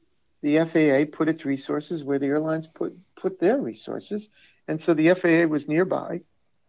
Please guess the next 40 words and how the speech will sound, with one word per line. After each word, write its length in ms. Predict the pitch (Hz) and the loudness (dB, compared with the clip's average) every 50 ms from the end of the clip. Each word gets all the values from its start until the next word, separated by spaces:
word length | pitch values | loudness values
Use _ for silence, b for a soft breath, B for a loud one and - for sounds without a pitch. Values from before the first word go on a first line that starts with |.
| _ _ - | _ _ -6
and 160 | 160 160 160 | -4 -4 0
they 160 | 151 165 170 165 | 2 2 2 2
could 180 | - - 170 | 0 -4 -4
provide 400 | - 185 165 156 180 190 202 180 | -2 -2 0 2 4 4 4 4
oversight. 540 | 190 240 277 294 - - - - - 92 - _ _ _ _ _ _ _ _ _ _ _ _ _ _ _ _ _ - | 2 2 0 -2 -8 -8 -10 -14 -14 -14 -20 _ _ _ _ _ _ _ _ _ _ _ _ _ _ _ _ _ -6
And 160 | 208 165 165 | -2 -2 2
now, 440 | 156 151 147 147 156 175 196 202 190 - | 2 2 2 2 2 0 0 -2 -4 -6
when 160 | - 170 156 | -4 -4 -2
the 80 | 151 143 | -2 0
work 260 | 151 175 180 180 - | 0 0 0 0 -2
is 140 | 156 135 151 | -4 -2 -2
in 220 | 147 139 135 135 b b b b b b b - | -2 -2 -4 -8 b b b b b b b -12
El 100 | - 135 | -10 -10
Salvador 680 | 131 - - 147 131 135 127 143 139 160 175 196 185 - | -8 -4 -2 0 0 0 -2 -4 -4 -2 -2 -2 -2 -2
or 60 | 131 | -4
Brazil 460 | 120 120 127 117 - 123 123 135 160 | -8 -8 -8 -8 -6 -6 -4 -4 -4
or 120 | - - 127 | -6 -8 -12
China, 420 | 127 - 123 123 127 139 175 190 - _ _ _ _ _ _ _ _ _ - | -12 -10 -8 -6 -4 -4 -6 -8 -10 _ _ _ _ _ _ _ _ _ -4
they 120 | 160 160 | -4 -4
can't 260 | 160 - 208 202 190 | -2 0 -2 -2 -2
provide 360 | 196 185 160 180 196 233 226 | -2 -4 -2 0 0 0 -2
the 60 | 185 - | -6 -8
same 280 | - - 113 107 110 | -10 -10 -10 -8 -10
level 200 | 110 107 107 107 | -10 -10 -10 -10
of 100 | 104 107 | -8 -6
oversight. 500 | 110 110 120 - - - - - - _ _ _ _ _ _ - B B B B B B B - | -8 -8 -8 -10 -12 -12 -12 -12 -12 _ _ _ _ _ _ -20 B B B B B B B -10
And 100 | - 131 | -4 -2
there's 160 | 151 170 170 | -2 -2 -2
a 40 | 175 | -4
story 440 | - - - 185 190 190 180 165 151 | -10 -2 2 2 4 4 4 4 4
in, 200 | 147 139 139 139 | 2 0 -4 -6
in 340 | - 143 139 135 139 - 139 | -6 -6 -6 -6 -6 -6 -6
Attention 400 | 139 139 - 147 139 139 - 131 | -6 -4 -4 -4 -6 -4 -4 -6
All 100 | 127 123 | -6 -4
Passengers 600 | - 143 156 180 185 - 156 127 113 107 110 - | -2 -2 -2 -2 -2 -4 -6 -4 -4 -6 -6 -8
that 120 | 113 110 | -8 -6
I 100 | 113 113 | -6 -6
tell 460 | 110 - - 120 110 113 131 139 _ _ _ _ _ _ _ _ _ _ _ _ _ _ _ _ _ _ _ - | -8 -8 -6 -4 -2 -2 -4 -6 _ _ _ _ _ _ _ _ _ _ _ _ _ _ _ _ _ _ _ -10
with, 340 | 135 127 131 139 139 139 139 - - _ _ - | -6 0 2 2 2 0 -2 -14 -20 _ _ -4
uh, 320 | 156 139 135 135 131 131 | 0 0 2 2 0 -2